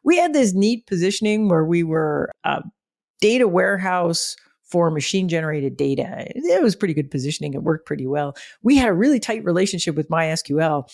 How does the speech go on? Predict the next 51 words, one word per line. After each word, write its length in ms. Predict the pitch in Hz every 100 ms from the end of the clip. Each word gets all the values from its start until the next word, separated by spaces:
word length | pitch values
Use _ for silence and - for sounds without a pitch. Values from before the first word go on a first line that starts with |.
| - _ -
And 320 | 185 170 156 165
so 380 | - 165 156 -
a 60 | 180
lot 200 | 226 269
of 80 |
our 120 | 220 196
positioning 500 | 170 175 175 160 156
had 240 | 156 165
to 80 | 147
do 180 | 180 165
with 180 | 156
our 140 | 165 151
relationship 720 | 151 160 196 175 165 156 -
there 280 | 160 160 147
and 120 | 135
how 140 | 165
nicely 420 | 151 165 165 160
we 120 | 147 143
played 340 | - 147 147
with 180 | 143 -
my 220 | 147 143
S 120 | 139
Q 220 | - 147 151
L. 180 | 151
And 120 | 147 -
if 160 | -
you 80 | 170
were 80 | 175
into 180 | 165 156
my 220 | 156 156
S 120 | 156
Q 160 | - 156
L, 120 | 156
you'd 140 | 139
be 140 | 143 151
into 160 | 143
our 200 | 131 147
stuff. 360 | 147 - 147 147 - - -
But 120 | 196 185
then 140 | 330
what 120 | 277
happened 280 | 208 202 185
was 140 | 175
my 220 | 175 202 220
S 100 | 214
Q 140 | 180
L 100 | 180
got 140 | 170
acquired 280 | 156 180 175
by 140 | 143 143
Sun. 500 | - 196 180 -